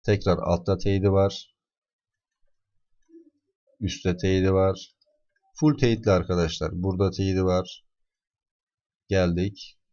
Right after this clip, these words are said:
Tepede teyidi var. Dipte teyidi var.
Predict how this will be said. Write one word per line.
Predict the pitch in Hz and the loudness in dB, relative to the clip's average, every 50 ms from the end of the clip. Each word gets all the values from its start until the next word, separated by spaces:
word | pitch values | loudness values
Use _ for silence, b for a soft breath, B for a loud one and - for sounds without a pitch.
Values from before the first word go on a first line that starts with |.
| - | -2
Tepede | - 98 - 101 95 87 85 80 | 0 0 2 2 2 2 2 0
teyidi | - - 90 92 90 98 95 | 0 0 -2 0 0 0 2
var. | 104 104 104 104 104 - - - _ _ - - - _ _ _ 98 98 | 2 2 2 2 -2 -6 -16 -20 _ _ -20 -20 -20 _ _ _ -4 0
Dipte | 98 - - - 95 85 - | 0 0 0 2 2 2 2
teyidi | - - 90 90 92 92 95 98 | 2 0 0 2 2 2 2 2
var. | 104 107 107 110 110 - | 2 2 2 0 -4 -8